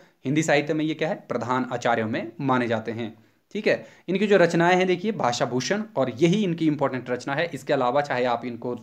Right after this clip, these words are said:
ना भी पढ़ें तो भी बात चल सकती है, लेकिन मैं आपको कतई इस तरीके की सलाह नहीं दूंगा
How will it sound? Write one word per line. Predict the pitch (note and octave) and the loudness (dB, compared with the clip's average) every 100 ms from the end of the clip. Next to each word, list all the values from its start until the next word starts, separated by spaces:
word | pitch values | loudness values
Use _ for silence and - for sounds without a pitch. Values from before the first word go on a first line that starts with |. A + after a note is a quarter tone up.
| - | -8
ना | A#2 B2+ | -4 -2
भी | C#3+ | -2
पढ़ें | D3 A#2+ B2 | -4 -6 -6
तो | B2+ | -6
भी | A#2 D3+ - - A#2+ | -6 -6 -10 -20 -8
बात | A#2+ B2 - | -4 -4 0
चल | D3+ | 0
सकती | D3 E3 E3+ | 0 -4 -2
है, | F#3+ | -2
लेकिन | D3+ C#3+ D3 | 0 0 0
मैं | C3 | 0
आपको | B2+ D3 | -2 -2
कतई | D3+ - C3+ F3 G#3+ | -4 -4 0 2 2
इस | D3+ C3+ | -2 -8
तरीके | B2+ A#2 | -10 -10
की | A#2+ A#2 | -8 -8
सलाह | A#2+ A#2+ A#2 | -2 0 0
नहीं | A#2 F3 | 0 -2
दूंगा | F3 F3 G#3+ | -2 -2 -2